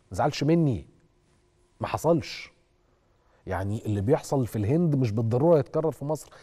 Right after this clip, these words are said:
الهند ليها ظروفها يا جماعة. مصر مش كده خالص، الحمد لله والشكر لله، بفضل ربنا سبحانه وتعالى. أولًا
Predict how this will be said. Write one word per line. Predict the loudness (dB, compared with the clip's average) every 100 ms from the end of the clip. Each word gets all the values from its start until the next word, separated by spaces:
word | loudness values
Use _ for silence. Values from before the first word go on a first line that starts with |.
| -10
الهند | -4 2 4 6
ليها | 6 4
ظروفها | 2 0 -2 -4 -6 -6 -6
يا |
جماعة. | -6 -4 -4 -6 _ _ _ _ _ _ _ _ -6
مصر | -2 -2 0 -2
مش | -2
كده | 0 0 0 -8
خالص، | -2 0 -2 -6
الحمد | -6 -4 0
لله | 2 2
والشكر | 2 0 -2 0
لله، | 2 2
بفضل | 2 -2 0
ربنا | -2 0 -2
سبحانه | -4 -6 -2
وتعالى. | 0 2 2 2
أولًا | 2 2 0